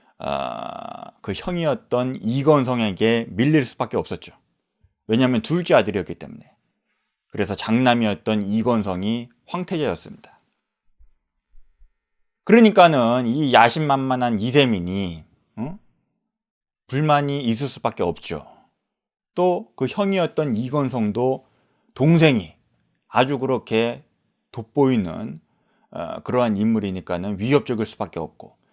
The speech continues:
그러면서 이 형제 간에 이 차기 그 황유를 놓고서 알력이 생기는 겁니다. 갈등이 생기고, 그러면서 그 무력 충돌이 생기기 일촉즉발의 상황이 되는데,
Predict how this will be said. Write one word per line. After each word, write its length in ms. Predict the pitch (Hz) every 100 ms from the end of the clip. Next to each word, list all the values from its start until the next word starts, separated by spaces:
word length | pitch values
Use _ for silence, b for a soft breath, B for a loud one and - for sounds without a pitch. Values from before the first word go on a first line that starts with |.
| _ _
그러면서 560 | - 185 202 190 160 170
이 200 | 147 151
형제 420 | - 226 233 214
간에 540 | 180 156 156 170 170 _ _ _ _ _ _ _ _ _ _
이 220 | - 147 -
차기 560 | - 214 202 190 165
그 180 | - 131
황유를 460 | 123 202 190 175 160
놓고서 600 | 123 127 117 123 139 _ _ _ _ _ -
알력이 440 | 107 143 156 131
생기는 320 | 143 147 127
겁니다. 420 | 87 - - _ _ _
갈등이 480 | 120 123 151 147 113
생기고, 440 | 139 123 - - _ _ _ _ _
그러면서 880 | 165 185 180 165 147 131 156 156 b b b
그 320 | - 160 151 104
무력 420 | 170 240 233 -
충돌이 520 | - 226 208 190 170
생기기 640 | 160 160 143 147 165 170 -
일촉즉발의 1500 | 180 220 214 - 208 - 160 - - 196 185 202 214 214 - _
상황이 420 | - 190 170 165 135
되는데, 720 | 233 110 180 139 151 -